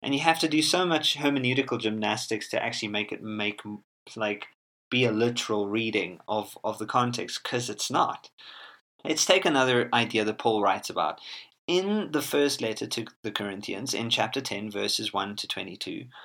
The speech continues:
Paul looks at the story of the Israelites when they were wandering about in the desert. So this is famous, uh, Exodus style stuff. And Paul recalls two times when God provided water to the Israelites from a rock.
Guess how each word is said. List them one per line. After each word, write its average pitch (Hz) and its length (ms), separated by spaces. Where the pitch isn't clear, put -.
Paul 214 240
looks 185 240
at 151 140
the 143 60
story 120 640
of 107 220
the - 200
Israelites 131 720
when 139 140
they 139 100
were 139 160
wandering 120 440
about 104 320
in 107 140
the 104 80
desert. 101 440
So 101 160
this 104 220
is - 80
famous, 101 420
uh, 98 180
Exodus - 760
style 92 420
stuff. - 480
And 123 260
Paul 220 240
recalls 117 720
two 226 340
times 120 520
when 120 240
God 127 300
provided 120 500
water 113 400
to 123 460
the - 180
Israelites 101 580
from 90 320
a 117 120
rock. - 460